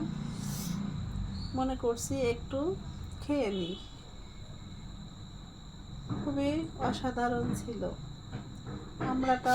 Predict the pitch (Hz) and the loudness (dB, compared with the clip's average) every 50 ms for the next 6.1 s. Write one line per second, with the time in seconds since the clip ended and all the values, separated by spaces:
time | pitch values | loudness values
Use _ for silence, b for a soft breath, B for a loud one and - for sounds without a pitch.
0 | 247 240 240 247 254 269 277 - 277 254 247 - - - 226 233 226 - 226 214 | 8 8 6 4 2 0 0 0 -2 0 0 -2 -4 -6 -6 -6 -6 -4 -4 -2
1 | 196 180 - - - - - - - - - - - - - - - - - - | -2 -2 -4 -4 -6 -8 -10 -10 -10 -10 -10 -10 -10 -10 -10 -12 -12 -12 -12 -12
2 | - - - - - - - - - - 269 262 - 269 262 262 262 247 240 - | -12 -10 -10 -10 -10 -10 -10 -4 4 4 4 6 8 6 6 6 4 2 4 2
3 | 240 233 226 - 247 247 233 240 240 247 247 247 - - 262 262 262 240 233 233 | 0 0 0 0 -2 0 2 4 4 4 4 2 2 0 2 6 6 6 6 6
4 | 233 233 - 240 233 - 220 220 220 - - 247 226 220 226 226 247 294 320 - | 2 2 2 0 0 0 -2 -2 -2 -4 -4 -4 -2 0 2 4 4 2 2 -2
5 | - - - - - - - 269 254 254 254 - 247 240 233 226 233 240 247 254 | -6 -8 -6 -8 -8 -2 2 2 2 2 2 4 4 4 4 4 2 0 0 0
6 | 277 | 0